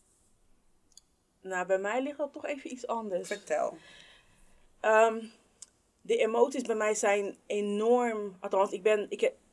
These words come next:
Speaker 1: het werd confronterend voor mezelf toen ik een eigen kind kreeg.
Speaker 2: Mhm.
Speaker 1: Voordat ik een kinderen had, toen, het speelde eigenlijk niet. Ik was dat
Speaker 2: Mhm.
Speaker 1: ding al lang vergeten.
Speaker 2: Mhm. Hoe oud was je?
Speaker 1: Toen ik kinderen kreeg?
Speaker 2: Ja.
Speaker 1: Vijfentwintig.
Speaker 2: Mhm.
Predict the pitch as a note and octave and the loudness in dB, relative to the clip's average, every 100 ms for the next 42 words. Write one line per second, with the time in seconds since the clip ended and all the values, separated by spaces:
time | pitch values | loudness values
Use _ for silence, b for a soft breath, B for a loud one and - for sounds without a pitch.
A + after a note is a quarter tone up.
0 | _ _ G3+ G#3+ A3 - A#3 A3+ G#3+ A#3+ | _ _ 0 2 2 2 0 0 -6 2
1 | A#3+ A3+ - G#3 G3+ - A3 A#3+ C#4+ - | 2 2 -4 -6 -2 2 2 2 0 -6
2 | G3+ G#3 - F3+ G#3 - A#3 A#3 A3+ E3+ | -6 -6 -2 0 -2 -4 -4 -4 -4 0
3 | E3 D#3 - G#3 G3 F#3 F#3+ A#3 C#4 D4 | 0 -2 -8 -6 -4 -2 -4 0 0 0
4 | C4+ C4 C4+ C#4 C#4 C4 C#4 D#4 - G#3 | -2 -4 -4 -2 0 2 0 -2 -8 -6
5 | G3+ G3 G3 - - - - C#4+ F#4+ B3 | -6 -6 -10 -14 -18 -12 -8 -2 2 4
6 | E3 E3+ E3+ E3+ E3 - - - B3+ G3 | 4 2 -2 -2 -8 -8 -16 -2 0 0
7 | B3+ B3+ B3 B3+ B3+ B3+ C#4+ C4+ D#3+ D#3+ | -2 0 2 0 -2 -4 -6 -4 -6 -8
8 | _ _ G3 G3+ F#3 F#3 G#3 A3 G#3+ G#3 | _ _ -6 -6 -6 0 4 4 2 -4
9 | - F3 _ _ - G3+ B3 B3 - C#4+ | -6 -14 _ _ -10 -6 -6 -8 -4 -2
10 | D4+ D4+ D4+ F#4+ G3 - - G3 F#3+ - | -2 -2 -4 2 0 0 -4 -2 -2 -4
11 | F3+ E3 E3 - F#3+ F3 | -12 -10 -14 -10 -10 -8